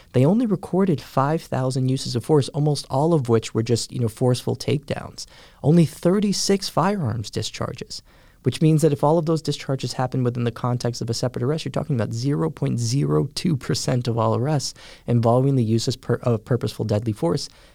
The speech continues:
And that's without disaggregating the unjustified uses of force from the justified uses of force. And so when you're looking at the kinds of things that happened to Tyre Nichols, that is even rarer still.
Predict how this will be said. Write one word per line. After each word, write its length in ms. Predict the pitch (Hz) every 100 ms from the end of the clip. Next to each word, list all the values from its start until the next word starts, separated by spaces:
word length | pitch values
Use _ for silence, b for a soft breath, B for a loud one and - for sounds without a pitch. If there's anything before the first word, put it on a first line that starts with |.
| b 135
And 140 | 135
that's 200 | 160 -
without 360 | 143 139 180 -
disaggregating 760 | 135 131 135 135 123 120 113
the 100 | 110
unjustified 680 | 120 135 117 - 107 110 104
uses 260 | 107 - 113
of 80 |
force 240 | - 113 113
from 140 | 110
the 80 | 104
justified 560 | 131 160 - - - 131
uses 260 | 117 -
of 80 | -
force. 320 | - - -
And 120 | 110
so 100 | -
when 160 | 120 120
you're 80 | 117
looking 420 | 123 156 208 135
at 240 | 113 113 B B B
the 80 | 120
kinds 340 | - 127 123 117
of 80 |
things 360 | - 120 113 110
that 120 | 98
happened 480 | - 113 - 120 107
to 120 | -
Tyre 340 | 107 - 113 107
Nichols, 340 | 139 - 117
that 160 | 123 131
is 120 | 143
even 280 | 139 117 113
rarer 440 | 107 127 143 120
still. 560 | 113 - - 196 -